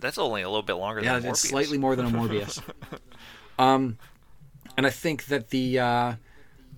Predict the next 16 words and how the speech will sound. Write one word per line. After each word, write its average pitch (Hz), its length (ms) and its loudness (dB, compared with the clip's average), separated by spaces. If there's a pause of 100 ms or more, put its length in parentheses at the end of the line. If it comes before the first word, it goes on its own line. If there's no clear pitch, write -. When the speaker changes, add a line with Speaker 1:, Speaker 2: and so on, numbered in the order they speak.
(100)
Speaker 2:
the, 120 320 2
the 120 180 -2 (420)
runtime 143 500 4
works 135 200 2
really 135 180 6
well 123 160 4
for 127 100 2
'em. 127 60 2
None 143 120 2
of 156 60 2
the 151 140 0
action 127 360 6
sequences 107 640 0
overstay 113 480 2
their 104 160 4
welcome. 98 480 -4